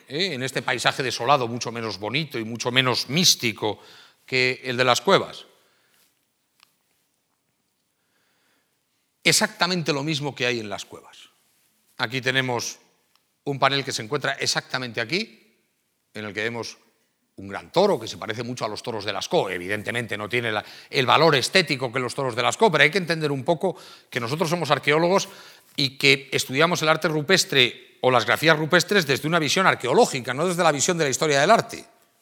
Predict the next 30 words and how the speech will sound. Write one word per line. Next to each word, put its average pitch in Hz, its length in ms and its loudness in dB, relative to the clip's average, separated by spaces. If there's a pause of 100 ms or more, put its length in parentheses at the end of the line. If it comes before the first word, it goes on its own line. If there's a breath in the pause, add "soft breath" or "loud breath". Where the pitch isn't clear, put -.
(140)
¿Eh? 196 260 -4
Esa 139 160 -4
es 127 60 -4
una 147 140 -2
cuestión 165 400 0 (300 loud breath)
que 120 140 -10
queda 156 240 4
para 143 120 4
otras 160 220 0
personas 147 400 -4
y 139 60 -8
que, 123 80 -10
lógicamente, 147 680 -6 (340 loud breath)
eh, 117 520 -2
no 135 120 -4
es 123 100 -6
nuestro 135 320 -4
cometido. 110 500 2 (1200 soft breath)
Ese 92 260 -8
toro, 170 640 0
una 101 220 -14
especie 104 320 -10
de 92 140 -10
cánido, 156 400 0
un 123 120 -6
caballo. 147 480 2 (440 soft breath)
Aquí 123 200 -6
tenemos 123 400 -2
un 123 140 -6
panel 120 440 2